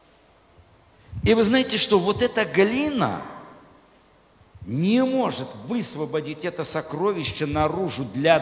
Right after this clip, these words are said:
других. Почему? А потому. Этой глине не нравится много. Многое не нравится, даже в церкви, даже, э, когда стали на Божий путь. И вот Богу приходится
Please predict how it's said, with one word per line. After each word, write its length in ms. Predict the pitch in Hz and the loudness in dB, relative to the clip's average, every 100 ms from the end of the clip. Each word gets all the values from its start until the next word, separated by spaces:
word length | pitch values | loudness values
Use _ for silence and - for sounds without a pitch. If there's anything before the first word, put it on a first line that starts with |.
| - | 2
других. 600 | 135 156 120 143 113 - - - - _ _ _ _ _ _ _ _ _ _ _ | -2 -4 -4 -4 -4 -8 -18 -20 -20 _ _ _ _ _ _ _ _ _ _ _
Почему? 760 | - 156 - 220 240 247 165 87 - - - - - - - | -6 -2 0 0 2 2 0 -2 -12 -20 -20 -20 -20 -20 -8
А 100 | 127 | -8
потому. 720 | - 208 254 277 220 196 208 - - - - _ _ _ _ _ _ _ _ _ _ _ _ _ _ | -6 -6 -4 -2 -4 -4 -8 -12 -20 -20 -20 _ _ _ _ _ _ _ _ _ _ _ _ _ _
Этой 220 | 151 220 | 4 4
глине 360 | 185 196 220 226 | 4 2 0 0
не 140 | 233 | 0
нравится 560 | 240 233 214 233 226 233 | 0 2 2 0 -6 -6
много. 540 | 226 214 165 104 - - - - - _ _ _ _ - | -6 -4 -4 -6 -12 -16 -20 -20 -20 _ _ _ _ -4
Многое 400 | 131 190 214 226 | -2 0 2 2
не 160 | 233 | 2
нравится, 400 | 233 208 185 165 | 2 2 0 -2
даже 240 | 160 190 190 | -2 0 -2
в 80 | - | -2
церкви, 380 | 202 196 - | -2 -2 -2
даже, 340 | 175 190 175 - - - - | -4 -2 -2 -6 -10 -20 -12
э, 300 | 98 120 110 - | -6 -4 -4 -4
когда 200 | 165 175 | -2 -2
стали 320 | - 196 196 | 0 0 0
на 160 | 175 170 | 0 -2
Божий 640 | - 143 135 185 143 165 | -4 -8 -2 0 0 -2
путь. 260 | - 165 139 | -4 -4 -2
И 20 | |
вот 200 | 175 190 | -2 -2
Богу 360 | 143 160 226 156 | -2 -2 0 -2
приходится 760 | - 156 - 190 151 - 151 | -6 -6 -4 -4 -4 -4 -6